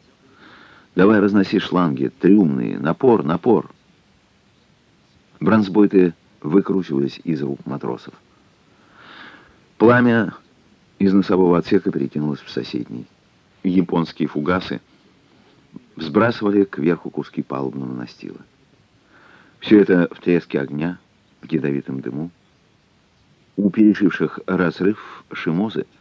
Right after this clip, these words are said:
сразу спекались губы, возникала страшная жажда. Они орали: "Пить! У кого есть хлебнуть? Хоть глоток!" Пушки, отброшенные взрывами, перекатывались на качки,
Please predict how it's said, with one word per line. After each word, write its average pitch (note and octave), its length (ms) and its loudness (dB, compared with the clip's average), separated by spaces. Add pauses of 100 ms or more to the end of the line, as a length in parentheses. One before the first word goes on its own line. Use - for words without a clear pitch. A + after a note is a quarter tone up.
(480)
сразу E2 440 -4
спекались C#2+ 520 -8
губы, C#2 520 -10 (300)
возникала D2 500 -6
страшная C#2+ 520 -10
жажда. C#2 600 -10
Они D2 240 -10
орали: C#2 480 -12 (200)
"Пить! - 380 0 (540)
У F2+ 80 -8
кого D#2+ 260 0
есть C2+ 300 -8
хлебнуть? D2 580 -10
Хоть F#2 320 -4
глоток!" E2+ 800 -6 (1600)
Пушки, C3+ 360 6
отброшенные A2 580 4
взрывами, F2+ 500 2 (240)
перекатывались E2 840 0 (680)
на F2+ 220 0
качки, C#2+ 580 -8